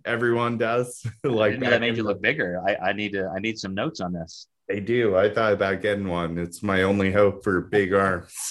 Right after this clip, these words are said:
Speaker 1: <laughs>
Speaker 2: But, uh, you know, to your point about vascularity, it's,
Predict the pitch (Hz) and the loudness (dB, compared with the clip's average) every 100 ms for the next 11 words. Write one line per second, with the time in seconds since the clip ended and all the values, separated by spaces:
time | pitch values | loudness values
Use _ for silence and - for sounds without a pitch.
0 | - - 180 139 - 151 - - 87 - | -8 -2 0 0 0 -2 -2 -10 -12 -10
1 | - 120 113 123 117 131 120 185 165 160 | 0 0 4 2 4 0 2 2 2 2
2 | 160 127 117 120 127 - 120 135 113 95 | -2 2 2 2 -4 -2 0 2 2 -2
3 | 92 107 110 | -4 -4 -6